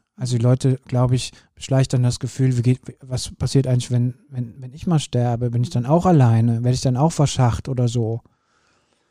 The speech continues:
Und dann so einen Gedanken auszusprechen, mit den Menschen eine, ein Gedankenexperiment zu machen, wie wär's eigentlich, auf etwas zu vertrauen, ähm, auf einen Gedanken,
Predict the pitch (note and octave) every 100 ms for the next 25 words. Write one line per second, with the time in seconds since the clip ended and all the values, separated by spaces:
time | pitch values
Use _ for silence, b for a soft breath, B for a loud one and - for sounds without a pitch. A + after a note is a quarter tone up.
0 | _ _ _ _ _ _ - C3 B2 C#3+
1 | E3+ D#3 D3 D3+ C3+ C#3 F3 D#3 C#3 D3
2 | E3+ - C3 - C3 D3 C#3 C3+ C#3 C3+
3 | C3+ D3+ - C#3+ C#3 C3+ C3 C3 B2+ C3
4 | D#3+ D#3 B2+ - B2 B2 A#2+ B2+ B2 B2+
5 | B2+ B2 C3 D#3+ D3+ D3 C3 C3 C#3 C3
6 | - _ - C3 B2+ D3 - C#3+ C3 -
7 | - B2+ - A#2 B2+ D3+ F3 F#3 - _
8 | _ _ _ _ _ _ _ _ _ _
9 | _ _ _ C#3 C3 C3 C3+ - - B2+
10 | C3 C3 C3 C3 D3+ D3+ D3 D3